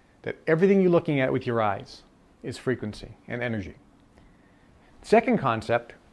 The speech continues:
is your brain is a transmitter of frequency and a receiver of frequency. Now let me take this concept one step further. You,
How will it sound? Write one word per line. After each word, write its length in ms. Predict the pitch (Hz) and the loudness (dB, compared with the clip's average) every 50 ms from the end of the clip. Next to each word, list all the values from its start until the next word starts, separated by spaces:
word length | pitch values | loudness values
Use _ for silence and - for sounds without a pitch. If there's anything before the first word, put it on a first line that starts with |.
| _ _ _ _ _ - | _ _ _ _ _ -10
is 160 | - 123 107 | -8 -4 0
your 120 | 120 127 120 | 0 0 0
brain 560 | 110 120 147 160 151 123 107 107 117 123 117 - - _ _ - _ _ _ _ _ _ _ _ _ _ _ _ _ _ _ - | 2 2 2 2 2 0 -2 -6 -8 -12 -14 -18 -20 _ _ -20 _ _ _ _ _ _ _ _ _ _ _ _ _ _ _ -4
is 160 | 131 120 123 | 0 2 2
a 100 | 139 131 | 2 0
transmitter 720 | 135 - - 156 143 139 135 120 143 165 185 196 175 139 | 0 -2 -4 -2 -2 -2 -2 -2 0 0 2 2 2 2
of 80 | 113 - | 0 0
frequency 640 | - 131 123 - - 104 101 - - - - 139 - _ _ _ _ _ _ _ _ _ _ _ _ _ _ _ _ _ _ _ _ _ _ _ _ _ | -2 -6 -6 -6 -6 -8 -8 -10 -12 -14 -14 -16 -18 _ _ _ _ _ _ _ _ _ _ _ _ _ _ _ _ _ _ _ _ _ _ _ _ _
and 220 | - 127 123 127 131 | -6 -4 -2 -2 0
a 160 | 135 131 123 | 0 0 0
receiver 560 | 123 123 131 - - - 190 185 170 143 139 | 0 0 -2 -4 -4 -2 0 0 2 2 2
of 200 | - 123 123 117 | 0 0 -2 -2
frequency. 640 | - - 123 120 - 104 98 98 - - - - 110 - _ _ _ _ _ _ _ _ _ _ _ _ _ _ _ _ - | -4 -6 -6 -4 -4 -6 -8 -10 -10 -14 -14 -14 -16 -18 _ _ _ _ _ _ _ _ _ _ _ _ _ _ _ _ -6
Now 60 | 123 127 | -2 0
let 60 | 139 | 2
me 80 | 151 151 | 4 4
take 180 | 156 160 147 - | 4 4 2 2
this 120 | 135 - | -2 -4
concept 500 | - - 151 147 143 - 143 131 110 - | -2 -2 0 0 0 0 -2 -4 -4 -2
one 340 | 131 135 135 135 131 127 113 | -2 -2 0 -2 -4 -6 -8
step 280 | - - 139 117 - | -6 -4 -4 -4 -4
further. 380 | - - 147 143 131 113 - 110 - - _ _ _ _ _ _ _ _ _ _ _ _ _ _ _ _ _ _ _ _ _ _ _ _ _ _ _ _ _ _ _ _ _ _ _ _ _ _ - | -4 -4 -2 -2 -2 -2 -6 -10 -16 -18 _ _ _ _ _ _ _ _ _ _ _ _ _ _ _ _ _ _ _ _ _ _ _ _ _ _ _ _ _ _ _ _ _ _ _ _ _ _ -4
You, 680 | 131 135 156 208 240 214 139 110 110 120 151 175 160 | 0 4 6 6 8 8 6 6 4 0 -2 -4 -6